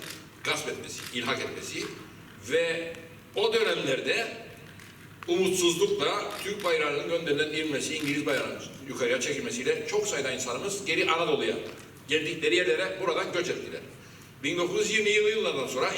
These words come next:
İngiliz sömürge yönetiminde, dediğiniz gibi İngilizce ve İngiliz pasaportu ellerinde olması dolayısıyla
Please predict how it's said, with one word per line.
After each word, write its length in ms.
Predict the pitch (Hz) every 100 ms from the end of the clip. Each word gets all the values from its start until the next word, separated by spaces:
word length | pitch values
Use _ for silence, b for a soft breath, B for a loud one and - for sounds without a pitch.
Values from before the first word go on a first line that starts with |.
| 170
İngiliz 260 | 160 170
sömürge 280 | 170 151 139
yönetiminde, 600 | 143 127 - 101 - 139 - - -
dediğiniz 340 | 127 123 120
gibi 120 | 117
İngilizce 760 | 117 120 123 117 117 123 117 110 - - -
ve 100 | 123
İngiliz 320 | 117 127 123
pasaportu 520 | 127 117 104 107 104 - - B B B -
ellerinde 360 | 117 113 113 131
olması 220 | 123 -
dolayısıyla 360 | 117 92 -